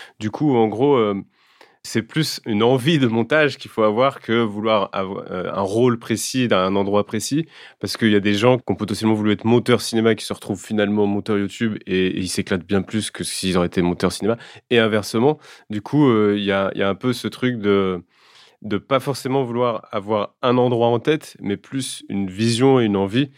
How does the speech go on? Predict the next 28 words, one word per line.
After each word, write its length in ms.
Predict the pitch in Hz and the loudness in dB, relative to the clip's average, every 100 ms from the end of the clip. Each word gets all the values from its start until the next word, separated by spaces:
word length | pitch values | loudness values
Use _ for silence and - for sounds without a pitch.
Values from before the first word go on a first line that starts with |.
| - - | -20 -6
qui 100 | 117 | 2
est 200 | 117 110 _ | 2 2 _
raconter 380 | 101 110 113 113 | -2 0 0 -2
des 100 | 101 | -4
histoires 300 | 92 127 120 | -2 2 2
ou 40 | |
faire 280 | 101 - 110 | 2 -2 -2
rire 180 | 107 101 | 0 -2
les 80 | 95 | 0
gens. 240 | 104 131 - - - _ - | 2 0 -2 -20 -20 _ -6
Euh, 300 | 98 95 92 | -2 0 0
ça 160 | - | 0
changera 500 | 101 110 95 107 117 | 0 0 0 2 2
automatiquement, 840 | 107 110 107 104 - 98 113 117 107 | 2 0 0 0 -2 -4 2 4 4
euh, 100 | 98 | 2
la 260 | 92 95 | -2 -2
direction 580 | 90 101 98 - - 113 | -2 -2 -2 -4 -4 -4
que 200 | 104 104 | -4 -2
la 160 | 92 90 | -2 -2
carrière 340 | 101 92 92 | -2 -2 -2
prendra. 380 | - 95 104 123 | -4 -2 2 2
Il 80 | 107 | 0
faut 180 | - | -8
se 320 | 90 - 87 87 | -12 -10 -6 -6
laisser 240 | 85 - | -8 -4
adapter 260 | 90 101 151 | -4 2 0
parce 180 | 117 | 0
que 100 | - | -4